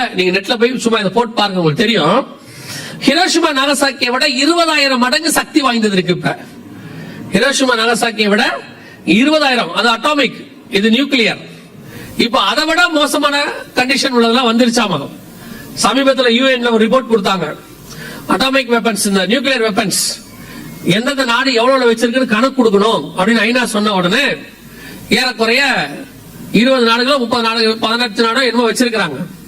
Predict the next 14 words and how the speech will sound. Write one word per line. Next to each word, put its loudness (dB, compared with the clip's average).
கிட்டத்தட்ட -2
பதினாறாயிரம் 0
வெப்பன்ஸ் 2
இருக்குது. 0
அவன் 0
கொடுத்த 2
கணக்கு, -2
எவனும் 2
உண்மையை 2
சொல்லிருக்க 0
மாட்டான் -2
கன்ஃபார்மா. 0
பதினாறாயிரம் 0
வெப்பன். -2